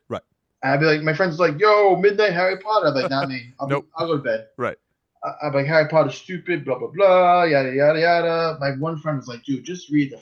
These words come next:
Speaker 2: frickin' books." And I'm like, "All right, I'll give it a shot." And then I, I breezed through the books. And, and for the most part, the movies, I will, I will say the movies are passable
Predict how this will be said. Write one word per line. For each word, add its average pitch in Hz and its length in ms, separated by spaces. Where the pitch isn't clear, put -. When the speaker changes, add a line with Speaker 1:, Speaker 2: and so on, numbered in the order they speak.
Speaker 2:
frickin' 143 340
books." - 480
And 180 80
I'm 190 60
like, 208 120
"All 139 80
right, 143 100
I'll 120 160
give 131 100
it 120 60
a 117 60
shot." 123 340
And 120 100
then 113 160
I, 85 80
I - 440
breezed 147 400
through 143 100
the - 60
books. - 520
And, 139 160
and 156 240
for 254 100
the 247 80
most 196 220
part, 135 240
the 135 40
movies, 156 640
I 175 100
will, 208 280
I 175 140
will 196 420
say 170 400
the 156 100
movies 147 560
are 120 520
passable - 420